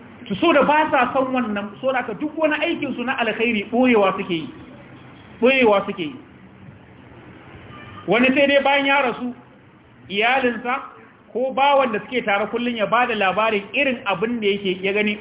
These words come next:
ya ga mai gidan shi yana yi. Amma ba wanda yake sani. Ba wanda yake sani. An gane ku. So, yana da cikin abin da ya sa Allah Madaukakin Sarki sai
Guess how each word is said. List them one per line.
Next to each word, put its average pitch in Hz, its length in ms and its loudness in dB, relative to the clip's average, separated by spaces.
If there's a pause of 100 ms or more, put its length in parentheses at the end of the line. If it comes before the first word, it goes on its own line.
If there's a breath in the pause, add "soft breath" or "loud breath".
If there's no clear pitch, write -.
ya 196 100 -4
ga 214 120 0
mai 185 120 0
gidan 175 260 -4
shi 175 60 -2
yana 160 160 -2
yi. 143 120 -6 (800)
Amma 226 220 2
ba 269 160 4
wanda 226 180 0
yake 196 240 -4
sani. 151 220 -12 (340)
Ba 240 100 -8
wanda 226 200 -6
yake 175 240 -10
sani. 135 180 -10 (1700)
An 170 120 -2
gane 180 300 0
ku. - 80 -12 (240)
So, 226 60 0
yana 269 180 2
da 226 100 -4
cikin 285 180 -8
abin 269 220 -4
da 269 80 -4
ya 269 60 -4
sa 269 160 -2
Allah 254 200 -2
Madaukakin 233 500 -4
Sarki 233 260 -6
sai 240 160 -4